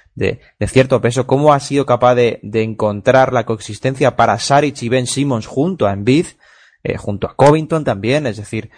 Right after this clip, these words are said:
eh, mucho mérito lo que ha formado Brown. Lo, lo había hecho muy bien en los años en los que los Sixers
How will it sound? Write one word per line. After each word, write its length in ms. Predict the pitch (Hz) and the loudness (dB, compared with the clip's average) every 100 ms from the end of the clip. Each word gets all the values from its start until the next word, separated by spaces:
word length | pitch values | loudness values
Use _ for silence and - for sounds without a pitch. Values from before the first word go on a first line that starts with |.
| _ _ - | _ _ -14
eh, 400 | - - - - | -8 -6 -6 -6
mucho 360 | 127 147 151 147 | 0 2 4 4
mérito 380 | 143 151 139 113 | 4 2 2 2
lo 120 | 107 | 0
que 80 | 123 | -2
ha 80 | 127 | -2
formado 380 | 123 117 113 | 0 2 2
Brown. 420 | 113 123 143 - _ _ _ _ _ _ _ _ | 4 4 2 -4 _ _ _ _ _ _ _ _
Lo, 220 | 113 127 127 131 - - _ _ | 4 4 2 -2 -4 -10 _ _
lo 140 | 117 123 | 0 2
había 160 | 147 | 4
hecho 180 | 170 175 | 2 -2
muy 200 | 151 156 | -2 0
bien 180 | 151 123 | 0 2
en 60 | 113 | 0
los 160 | 117 | 0
años 240 | 131 135 131 | -2 -2 0
en 60 | |
los 120 | 127 | 0
que 60 | 127 | 0
los 140 | 117 | -2
Sixers 480 | - 120 139 123 - | -2 -2 0 0 -4